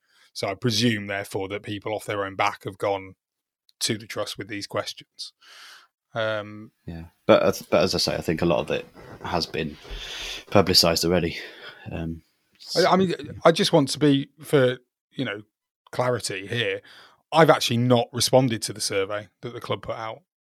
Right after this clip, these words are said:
Speaker 1: simply because I do feel a little bit like, what's the reason for this?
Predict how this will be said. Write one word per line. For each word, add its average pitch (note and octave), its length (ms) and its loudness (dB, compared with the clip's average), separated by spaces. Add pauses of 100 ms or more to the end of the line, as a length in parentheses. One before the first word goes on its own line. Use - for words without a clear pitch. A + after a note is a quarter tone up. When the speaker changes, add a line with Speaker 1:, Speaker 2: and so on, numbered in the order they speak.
(540)
Speaker 1:
simply B2+ 360 2
because A#2+ 260 0
I A#2 80 6
do A#2 240 2
feel A2+ 340 0
a A2 40 -2
little A2+ 240 -2
bit A2+ 200 0
like, A2+ 340 0
what's A#2 440 -6
the A2+ 80 -8
reason A2 440 -4
for G#2 280 -10
this? - 380 -20